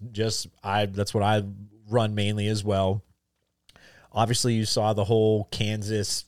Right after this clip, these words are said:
thing banning it and on, on public land and everything like that. You know, what's your take? Are you hunting a lot of out, out of hunt or out of state hunts?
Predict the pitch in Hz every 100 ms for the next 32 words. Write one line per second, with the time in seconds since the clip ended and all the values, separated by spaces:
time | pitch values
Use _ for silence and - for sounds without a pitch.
0 | 120 - 104 104 107 101 95 101 101 104
1 | 101 101 98 98 95 101 98 95 98 95
2 | - 98 104 101 98 95 95 92 95 -
3 | 98 95 90 98 98 95 - _ _ _
4 | _ - 147 208 - 135 147 113 85 101
5 | 113 135 135 139 135 131 123 127 120 117
6 | - 110 123 131 _ - 117 120 110 117
7 | 117 117 - 117 110 117 120 - 123 107
8 | 110 113 117 -